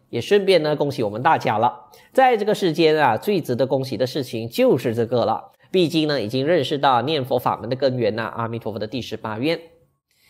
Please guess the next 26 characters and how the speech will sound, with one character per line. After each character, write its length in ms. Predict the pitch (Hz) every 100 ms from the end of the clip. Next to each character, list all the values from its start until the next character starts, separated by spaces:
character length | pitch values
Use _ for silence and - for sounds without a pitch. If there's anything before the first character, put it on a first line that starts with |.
| _ _
那 120 | 190 180
师 160 | 175
父 140 | 170 175
慧 140 | 180
净 140 | 180
上 180 | 165 165
人 160 | 123 120
呢， 180 | 131 131
有 140 | 107
出 220 | - 143
过 140 | 156 143
两 220 | 107 135
本 180 | 156 120
啊， 140 | 107
关 240 | 117 120 120
于 60 |
阿 160 | 113 117
弥 80 | 123
陀 160 | 127
佛 80 | 123
第 160 | 190 143
十 140 | -
八 160 | 117 110
愿 140 | 120
的 100 | 110
书。 400 | - 151 147